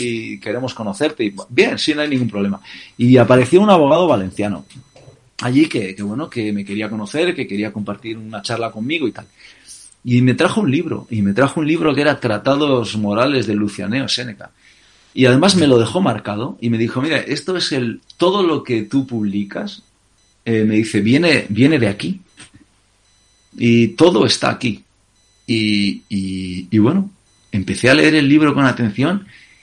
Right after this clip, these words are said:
y es que era, era una obra maestra. Me, me vi muy identificado con todo, cuando hablaba de la brevedad de la vida, cuando hablaba de, de la sabiduría, cuando hablaba de las riquezas, ¿no? De, de, de, de, de todo esto.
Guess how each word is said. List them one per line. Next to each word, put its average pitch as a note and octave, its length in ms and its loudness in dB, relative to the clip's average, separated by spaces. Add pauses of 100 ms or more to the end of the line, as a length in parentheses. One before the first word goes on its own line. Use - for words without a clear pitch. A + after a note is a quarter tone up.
(180)
y G2 120 -4
es - 120 2
que F#2 300 -8
era, A#2 300 -2
era G#2+ 220 -2
una C#3+ 240 4
obra F3 200 0
maestra. B2 600 -2 (640)
Me, G#2+ 220 -2
me G#2 120 -6
vi C3 140 4
muy E3 200 4
identificado D#3+ 840 2 (120)
con G#2 280 0
todo, A#2+ 340 2
cuando G#2 200 0
hablaba C3 300 4
de C3+ 80 4
la A2+ 120 -2
brevedad G#2+ 380 -4
de A2+ 140 -2
la G2+ 120 -8
vida, C#3+ 440 -2
cuando G#2 260 -4
hablaba C3 320 -2
de, G#2+ 220 -6
de G2 200 -8
la G2 140 -10
sabiduría, G#2+ 920 -4 (420)
cuando G#2 220 0
hablaba C#3+ 260 4
de C#3 80 4
las A2+ 180 -2
riquezas, A2 640 -4
¿no? C3+ 180 -6
De, A2 300 -4
de, G2 320 -8
de, G2+ 200 -12
de, G#2+ 180 -8
de G#2 180 -6
todo B2+ 300 2
esto. C#3+ 260 -6